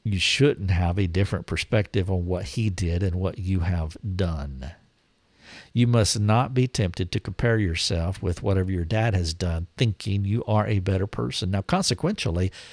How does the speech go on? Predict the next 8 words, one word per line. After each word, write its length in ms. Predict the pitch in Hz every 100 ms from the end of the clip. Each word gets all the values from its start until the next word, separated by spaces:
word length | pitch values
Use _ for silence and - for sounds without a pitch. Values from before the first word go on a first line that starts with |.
| - -
his 200 | - 147
sin 260 | - 151 135
may 120 | 143
be 160 | 139 143
worse 300 | 117 131 -
than 600 | 135 123 127 131 120 - - 50 143 _ -
you 140 | - 127
stole 520 | - 143 135 123